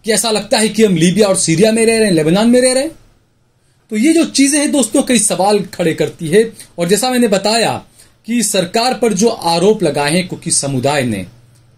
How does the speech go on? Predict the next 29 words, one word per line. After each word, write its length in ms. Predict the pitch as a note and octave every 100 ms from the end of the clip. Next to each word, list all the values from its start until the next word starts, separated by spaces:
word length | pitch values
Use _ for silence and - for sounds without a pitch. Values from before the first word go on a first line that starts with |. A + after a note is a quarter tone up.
| _
कुकी 180 | - F3
समुदाय 360 | E3 E3 F3+ G3
का 80 | F#3
कहना 200 | F3+ G3+
है 80 |
कि 140 | G#3+ G#3+
मैतेई 420 | C#3+ D3+ E3+ G#3+
समुदाय 440 | - F3 E3+ E3
को 240 | E3 A#3 A3+ - -
सरकार 540 | - E3 E3 F#3+ G3+
का 120 | G#3
और 80 | G#3+
पुलिस 480 | F3+ E3 E3 - -
का 180 | F#3+ G3
संरक्षण 760 | - C#3+ C#3 F#3 F#3 - C4
मिला 220 | G3 D#3
हुआ 280 | C#3 B2 B2+
है, 200 | D#3+ G#3 - - -
इस 160 | A#3+
वजह 240 | F#3+ F3 F3
से 180 | - G#3
वो 140 | D3
लोग 220 | D3+ F#3
हम 100 | C3+
पर 180 | B2+ G3
गोलियां 460 | E3+ C4+ D#4+ D#4 B3+
चला 280 | G#3+ D#3
रहे 220 | B2 A2+ G#2
हैं, 160 | G2